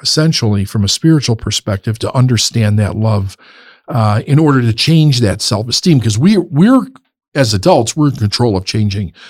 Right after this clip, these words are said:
the image that we hold inside of ourselves. Now, it's work, right? There's no question that it's work. And it requires that you get a different knowledge than you're raised with so that you can move into self-love.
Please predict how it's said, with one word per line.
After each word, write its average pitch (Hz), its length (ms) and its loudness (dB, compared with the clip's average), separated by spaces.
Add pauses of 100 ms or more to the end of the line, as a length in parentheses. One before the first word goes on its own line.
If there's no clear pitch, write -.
(140)
the 135 140 4
image 104 320 0
that 139 120 -4
we 127 100 -2
hold 104 240 0
inside 95 340 -4
of 87 80 -8
ourselves. 85 420 -6
Now, 180 120 4
it's - 120 -2
work, - 400 -2 (220)
right? 120 280 0
There's 143 220 0
no 180 120 2
question 127 500 0 (460)
that 120 100 0
it's 110 160 -4
work. 165 360 0 (360)
And 208 300 2
it 170 60 4
requires 165 640 2
that 151 100 -2
you 165 120 2
get 156 140 4
a 135 40 2
different 156 320 0
knowledge 113 380 2
than 127 100 2
you're 110 160 4
raised 180 320 2
with 104 220 0
so 135 220 0
that 147 160 0
you 151 100 2
can 151 200 0
move 214 440 4
into 101 300 -2
self-love. 87 680 -6